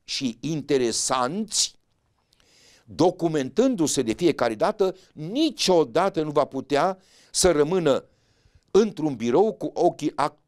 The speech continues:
ațintiți într-un, uh, ecran de computer, în acte, în documente, în dosare, pentru că el trebuie să se miște. Gemenii au nevoie de stimulare mentală,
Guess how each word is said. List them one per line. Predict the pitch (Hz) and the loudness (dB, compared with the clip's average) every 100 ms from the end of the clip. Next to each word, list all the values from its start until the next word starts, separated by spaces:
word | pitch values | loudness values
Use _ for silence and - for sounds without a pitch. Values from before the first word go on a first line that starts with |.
| _ | _
ațintiți | 127 135 151 135 170 - | -4 -4 -4 -8 -10 -6
într-un, | 139 127 131 131 | -6 -2 -2 0
uh, | 127 120 110 - | 2 4 2 0
ecran | 151 165 135 156 113 | 0 0 0 -2 -2
de | 110 | -2
computer, | 120 92 180 - 120 113 | -4 -4 -4 2 0 2
în | 120 113 | -4 -2
acte, | 139 147 - 117 | -4 -4 -8 -10
în | 113 | -8
documente, | 110 - 120 151 110 107 | -8 -6 -4 -2 -4 -6
în | 110 | -6
dosare, | 101 98 113 107 120 202 - _ _ _ _ _ _ _ _ _ _ | -4 -2 0 0 0 -2 -4 _ _ _ _ _ _ _ _ _ _
pentru | 135 120 101 | -2 -2 -6
că | - 175 170 - | -2 -2 -2 -10
el | - 180 | -2 0
trebuie | 180 156 143 | 0 0 0
să | 127 | -2
se | - 101 | -4 -4
miște. | 98 - - - _ _ _ _ - _ | -4 -8 -10 -14 _ _ _ _ -20 _
Gemenii | 107 185 226 214 196 180 175 | -2 2 2 2 0 -2 0
au | 135 190 190 | 0 0 -2
nevoie | 127 120 107 170 156 | -2 -2 0 0 0
de | 120 127 123 - | 2 2 2 0
stimulare | - - 160 185 139 123 131 165 147 139 139 | -8 -8 -6 -6 -2 0 2 2 2 0 -2
mentală, | 107 110 135 120 - 139 107 104 95 | -4 0 0 0 0 2 2 0 -2